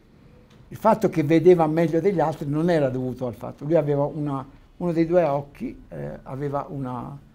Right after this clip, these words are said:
non ci vedeva quasi affatto, e, e, e, e quando, e quando, eh, ehm, negli ultimi anni della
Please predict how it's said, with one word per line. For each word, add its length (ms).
non 180
ci 120
vedeva 280
quasi 220
affatto, 560
e, 180
e, 300
e, 340
e 140
quando, 520
e 200
quando, 440
eh, 640
ehm, 300
negli 140
ultimi 240
anni 120
della 140